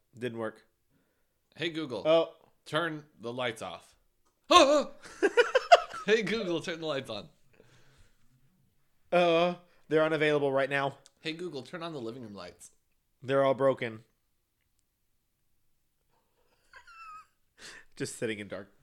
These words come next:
Speaker 2: Just
Speaker 1: No,
Speaker 2: one.
Speaker 1: just one. That's still unavailable.
Speaker 2: Hey, Google, turn on the table lamp.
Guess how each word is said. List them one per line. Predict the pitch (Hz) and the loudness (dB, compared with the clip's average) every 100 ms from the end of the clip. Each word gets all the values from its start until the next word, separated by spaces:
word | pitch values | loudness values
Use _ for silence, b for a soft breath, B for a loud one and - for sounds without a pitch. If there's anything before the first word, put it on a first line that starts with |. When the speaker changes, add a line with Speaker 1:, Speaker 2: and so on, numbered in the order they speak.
| _ | _
Speaker 2:
Just | - - 120 | -20 -16 -14
Speaker 1:
No, | |
Speaker 2:
one. | - 98 _ | -16 -16 _
Speaker 1:
just | 202 - | -12 -10
one. | 104 113 - _ _ _ _ _ _ _ _ _ _ _ _ | -14 -16 -20 _ _ _ _ _ _ _ _ _ _ _ _
That's | 139 135 - | -10 -8 -6
still | 143 147 | -4 -4
unavailable. | 143 156 320 131 98 _ _ | -2 -2 -2 -4 -8 _ _
Speaker 2:
Hey, | 190 | -14
Google, | 196 196 139 | -12 -12 -12
turn | 127 185 | -14 -12
on | 175 | -12
the | 139 | -12
table | 160 160 107 | -12 -12 -12
lamp. | 98 87 | -14 -18